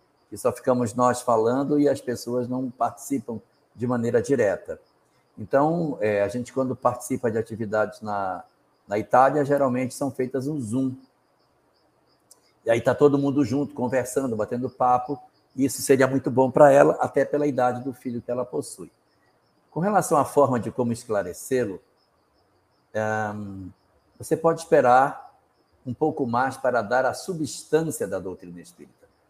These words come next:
mas desde agora você pode dar a essência do espiritismo, que é o amor, o afeto, fazer ele sentir segurança na sua presença, dizer que o ama,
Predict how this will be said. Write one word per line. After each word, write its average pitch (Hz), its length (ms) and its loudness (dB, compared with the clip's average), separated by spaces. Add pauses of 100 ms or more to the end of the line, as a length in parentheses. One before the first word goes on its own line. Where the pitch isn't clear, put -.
(160)
mas 123 300 -4
desde 143 380 -2
agora 113 420 2
você 117 280 -6
pode 120 300 -2
dar 123 240 0
a 131 100 0
essência 147 760 -4
do 92 80 -18
espiritismo, - 580 -20 (580)
que - 60 -8
é 113 40 -2
o 120 80 2
amor, 113 760 -4 (340)
o 101 120 -2
afeto, 104 800 -4 (400)
fazer 127 280 0
ele 127 120 0
sentir 120 360 -6
segurança 113 680 -4
na 95 120 -12
sua 95 200 -6
presença, 95 720 -12 (400)
dizer 120 440 -2
que 113 140 -2
o 104 160 -2
ama, 110 520 -4